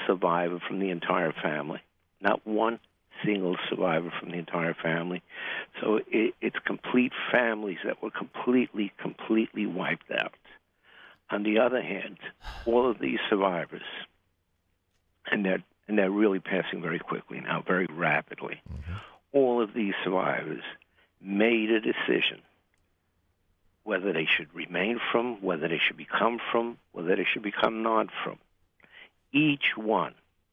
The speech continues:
Speaker 1: each one. If you think they just woke up when they were liberated, whether it was in Auschwitz on January, I think, nineteenth, nineteen forty-five,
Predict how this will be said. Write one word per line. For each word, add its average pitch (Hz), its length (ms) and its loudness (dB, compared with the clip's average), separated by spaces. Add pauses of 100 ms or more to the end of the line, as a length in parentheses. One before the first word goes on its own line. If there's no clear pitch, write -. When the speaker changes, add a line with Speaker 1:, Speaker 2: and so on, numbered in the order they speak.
Speaker 1:
each 143 400 -2
one. 110 300 0 (600)
If - 220 -4
you 180 300 4 (140)
think 131 240 2 (160)
they 98 100 0
just - 320 0
woke 117 320 2
up 90 180 2 (180)
when 95 160 -4
they 95 80 0
were 95 100 2
liberated, 92 760 2
whether 95 240 -4
it - 100 -2
was 85 200 -4 (120)
in 87 100 0
Auschwitz 98 640 2
on 85 360 -6
January, 95 680 0
I - 120 -2
think, 92 240 0
nineteenth, 92 600 0
nineteen 92 460 0
forty-five, 92 640 0